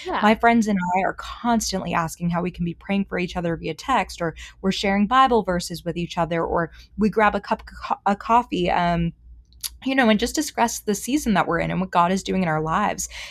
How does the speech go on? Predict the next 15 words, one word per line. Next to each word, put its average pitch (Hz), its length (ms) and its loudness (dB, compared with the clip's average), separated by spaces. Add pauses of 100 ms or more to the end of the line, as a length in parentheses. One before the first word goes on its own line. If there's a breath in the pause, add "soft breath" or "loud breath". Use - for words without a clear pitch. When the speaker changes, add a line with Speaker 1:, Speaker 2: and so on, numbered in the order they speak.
Speaker 2:
And 185 100 0
again, 185 440 4
Jesus 190 360 -2
sent 190 160 -2
others 175 280 0
out 170 180 4
in 160 80 -2
pairs 190 360 -2
for 175 160 -6
that 160 200 2
reason. 160 460 -2
When 165 160 -2
one 170 160 -2
person's 175 420 -8
weak, 277 300 -4